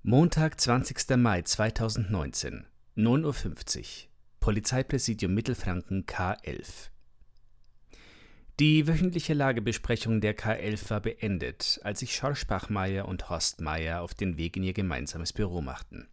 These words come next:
Dort stellten sie ihren zweiten Humpen Kaffee auf die Schreibtische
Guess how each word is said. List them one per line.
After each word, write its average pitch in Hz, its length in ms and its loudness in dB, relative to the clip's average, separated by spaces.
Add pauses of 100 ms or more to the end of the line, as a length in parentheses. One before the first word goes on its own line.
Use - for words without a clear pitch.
(840)
Dort 123 240 4
stellten 151 380 0
sie 127 120 0
ihren 107 140 0
zweiten 113 440 0
Humpen 101 260 -2
Kaffee - 420 -6
auf 76 160 -8
die - 120 -10
Schreibtische 104 720 -4